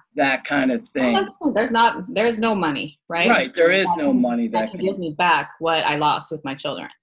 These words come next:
Speaker 1: Yeah.
Speaker 2: Or what, what caused, you know, what they caused. So, but unfortunately, that's the only way to hurt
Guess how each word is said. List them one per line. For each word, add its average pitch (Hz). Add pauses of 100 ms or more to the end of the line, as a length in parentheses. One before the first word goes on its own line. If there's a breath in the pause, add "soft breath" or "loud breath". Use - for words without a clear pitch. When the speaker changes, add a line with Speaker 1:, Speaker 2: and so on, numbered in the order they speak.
(400)
Speaker 1:
Yeah. 151
Speaker 2:
Or 151
what, 160
what 165
caused, 165
you 165
know, 156
what 156
they 151
caused. - (760)
So, 170
but 190
unfortunately, 190
that's 185
the 190
only 180
way 170
to 156
hurt 202